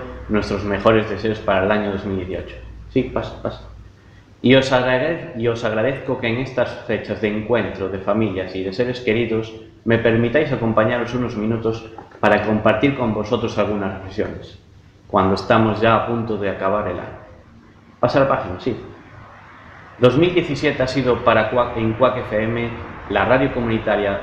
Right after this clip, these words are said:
de A Coruña, un año difícil para nuestra vida en común. Un año marcado, sobre todo, por la situación que se ha montado con todo el follón de que la Xunta nos ha mandado un aviso de expediente sancionado. En Cristiano,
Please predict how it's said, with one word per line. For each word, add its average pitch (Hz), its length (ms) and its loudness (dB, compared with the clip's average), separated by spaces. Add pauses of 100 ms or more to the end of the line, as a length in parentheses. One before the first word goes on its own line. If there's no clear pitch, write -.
de 107 60 2
A 101 140 0
Coruña, 123 580 -4
un 127 160 2
año 127 220 0
difícil 113 500 -4
para 98 220 2
nuestra 98 260 -2
vida 101 180 0
en 98 80 -4
común. 90 360 -6 (440)
Un 135 140 6
año 151 220 2
marcado, 117 480 0
sobre 95 260 -6
todo, 101 640 0 (240)
por 107 200 4
la 107 120 2
situación 120 460 2
que 123 80 0
se 120 100 0
ha 117 40 2
montado 117 400 2
con 95 180 -4
todo 101 100 0
el 101 60 -2
follón 110 400 0
de - 100 -4
que 90 120 -2
la 87 80 -2
Xunta 95 340 -4
nos 98 160 -2
ha 101 60 0
mandado 120 480 2 (320)
un 135 120 4
aviso 107 320 4
de 95 60 0
expediente 92 460 -2
sancionado. 90 460 -4 (580)
En 131 100 8
Cristiano, 120 400 4